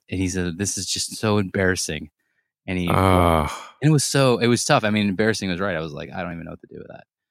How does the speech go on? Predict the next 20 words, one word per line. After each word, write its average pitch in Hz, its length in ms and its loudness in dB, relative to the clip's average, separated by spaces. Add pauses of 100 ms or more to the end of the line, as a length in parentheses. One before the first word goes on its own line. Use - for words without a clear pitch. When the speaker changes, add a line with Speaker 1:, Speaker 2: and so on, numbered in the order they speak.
(100)
Speaker 2:
Yeah. 107 360 6
Speaker 1:
So - 80 -14 (260)
I 92 60 0
let 92 160 0
him 90 180 -2
go 82 420 -4 (200)
sulk 82 480 -10
in - 80 -20
the - 80 -8
Speaker 2:
Storm 82 240 6
Speaker 1:
corner 78 160 6
Speaker 2:
off, 80 200 0
yeah. 78 260 4 (280)
Speaker 1:
and 76 240 -12
had 85 120 -8
to 82 80 -8
go 78 100 -6
focus - 400 -14
on 80 260 -16
helping - 220 -20